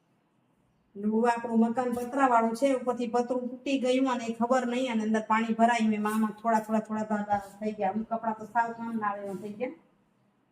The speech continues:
આ કામ આવે એવું છે. અહીં આપણે અહીં માપ રાખશું. જો આ વાયનો ભાગ છે, સરસ નીકળી આવે છે, છે ને? એકદમ પરફેક્ટ. આ ત્રણ છે ને પછી કાપશે,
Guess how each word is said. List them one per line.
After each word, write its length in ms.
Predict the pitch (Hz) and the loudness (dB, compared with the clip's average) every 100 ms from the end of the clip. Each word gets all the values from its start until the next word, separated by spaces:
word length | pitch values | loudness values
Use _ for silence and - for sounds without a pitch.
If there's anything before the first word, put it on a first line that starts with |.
| - | -20
આ 120 | 208 | -20
કામ 320 | 208 214 220 | -12 -6 -6
આવે 160 | 214 214 | -6 -6
એવું 240 | 214 208 | -6 -6
છે. 400 | - 220 - - _ _ _ _ _ _ _ | -4 -6 -6 -12 _ _ _ _ _ _ _
અહીં 140 | 220 208 | -2 -2
આપણે 200 | 214 214 | -2 0
અહીં 180 | 214 | 2
માપ 220 | 214 226 233 | 2 2 2
રાખશું. 440 | 247 247 - 349 - - _ _ _ _ _ _ _ _ _ _ _ _ _ _ _ _ _ _ _ _ _ _ _ _ _ - | -2 -2 0 0 0 -14 _ _ _ _ _ _ _ _ _ _ _ _ _ _ _ _ _ _ _ _ _ _ _ _ _ -4
જો 80 | 220 | 2
આ 100 | 185 | 4
વાયનો 320 | 214 226 226 | 4 4 2
ભાગ 260 | 208 208 208 | 4 2 0
છે, 100 | 196 | -2
સરસ 320 | 240 226 226 | 0 0 0
નીકળી 340 | 226 233 226 | -2 0 0
આવે 180 | 208 208 | 2 0
છે, 120 | 202 | -6
છે 140 | 202 - | -4 -2
ને? 120 | - - _ _ _ _ _ _ _ _ _ - | -4 -6 _ _ _ _ _ _ _ _ _ -14
એકદમ 320 | 208 180 185 - _ _ _ _ _ _ _ | -10 -6 -6 -8 _ _ _ _ _ _ _
પરફેક્ટ. 480 | 190 - 220 214 180 | -14 -6 -2 -2 -2
આ 160 | 220 220 | -2 2
ત્રણ 220 | 262 285 | 2 2
છે 140 | 370 | 2
ને 100 | 339 | 0
પછી 240 | 285 294 302 | 0 -2 0
કાપશે, 280 | 247 226 | 0 0